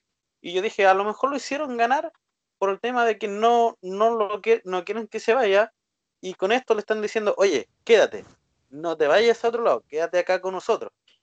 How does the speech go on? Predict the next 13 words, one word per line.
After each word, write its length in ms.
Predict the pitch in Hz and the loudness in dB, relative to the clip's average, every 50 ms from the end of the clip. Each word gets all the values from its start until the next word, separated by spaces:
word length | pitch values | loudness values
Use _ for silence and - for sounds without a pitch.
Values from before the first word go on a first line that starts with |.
| _ | _
¿Para 240 | - 143 135 143 151 | -4 -2 -2 -2 -2
qué? 260 | - 190 170 110 - _ _ _ _ _ _ _ _ _ _ _ _ _ _ - 160 170 _ _ _ _ _ _ | -2 -4 -4 -4 -4 _ _ _ _ _ _ _ _ _ _ _ _ _ _ -20 -20 -20 _ _ _ _ _ _
Y, 360 | - 240 277 294 302 320 - - | -6 -4 -4 -4 -6 -8 -8 -4
eh, 600 | 180 190 185 185 185 185 185 185 185 185 180 - | 0 0 2 2 4 4 4 4 4 2 2 0
también 540 | - 175 170 180 180 170 131 131 135 135 - - 170 - | 0 -2 -2 -2 0 0 0 0 -2 -4 -8 -12 -14 -8
concuerdo 440 | - 190 190 - - 220 226 226 220 | -6 -6 -4 0 2 4 4 4 2
con 140 | 202 220 214 | 0 -2 -2
Alejandro 460 | 208 190 - - 247 240 240 226 208 | -2 -4 -2 0 0 0 0 -2 -4
en 80 | 190 190 | -6 -6
el 100 | 185 - | -8 -4
tema 260 | - 220 226 226 214 | -2 -2 0 2 2
de 140 | 196 196 196 | 2 0 0
que 420 | 196 202 190 190 185 185 185 190 | 0 0 0 0 -2 -4 -8 -14